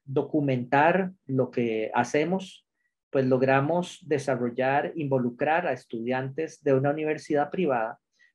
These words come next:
para que desarrollaran su tesis de grado de, eh, licenciatura en farmacia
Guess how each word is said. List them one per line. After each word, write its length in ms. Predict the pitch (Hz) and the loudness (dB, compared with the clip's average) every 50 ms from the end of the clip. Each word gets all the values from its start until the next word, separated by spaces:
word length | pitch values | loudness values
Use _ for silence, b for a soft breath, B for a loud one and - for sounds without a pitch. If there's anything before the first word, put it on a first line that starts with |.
| _ - | _ -6
para 200 | 139 135 131 131 | -4 -2 -2 0
que 120 | - 139 | 0 0
desarrollaran 720 | 135 131 131 - 131 120 123 120 123 127 127 127 143 156 | 0 0 0 -2 -2 -2 -2 -4 -2 -2 -2 -2 -2 -4
su 200 | - - - - | -6 -10 -10 -4
tesis 400 | - 143 143 139 - 160 151 151 | -2 -2 -2 -2 -4 -8 -4 0
de 320 | - 151 151 147 147 151 147 | 2 4 4 6 4 4 2
grado 460 | 147 151 147 147 143 147 156 151 151 | 4 4 6 6 6 6 4 2 0
de, 320 | 147 147 147 151 147 - - | 0 0 0 -2 -4 -6 -10
eh, 320 | 127 123 117 113 113 107 110 | -8 -8 -6 -6 -6 -8 -8
licenciatura 640 | 117 120 - 117 113 - - 113 - - 127 127 135 | -8 -4 -2 -2 0 2 0 0 2 4 4 6 6
en 60 | 139 | 4
farmacia 560 | 135 170 180 175 160 147 139 - - - - | 4 2 2 4 4 2 0 0 -2 -4 -4